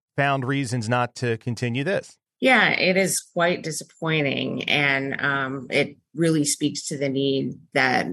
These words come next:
Speaker 2: we need to shift our priorities as a nation. But to your point, it's unquestionable, um, at this point that the school meals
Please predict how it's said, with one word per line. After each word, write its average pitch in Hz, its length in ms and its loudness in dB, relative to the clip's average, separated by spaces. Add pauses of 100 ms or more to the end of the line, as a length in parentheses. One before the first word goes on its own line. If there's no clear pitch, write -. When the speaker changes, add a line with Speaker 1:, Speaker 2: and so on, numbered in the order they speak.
(160)
Speaker 2:
we 151 200 2
need 143 220 2
to 147 100 -4
shift - 260 -4
our 143 80 0
priorities 127 920 -2
as 131 200 -6
a 127 60 -6
nation. 139 840 0
But - 260 2
to 185 120 0
your 170 180 0
point, 160 680 0
it's 180 280 -4
unquestionable, 147 1500 -4
um, 143 240 2
at 131 220 -4
this 139 200 -4
point 139 640 -4
that 131 480 0
the 139 120 -2
school 143 920 2 (160)
meals 139 720 0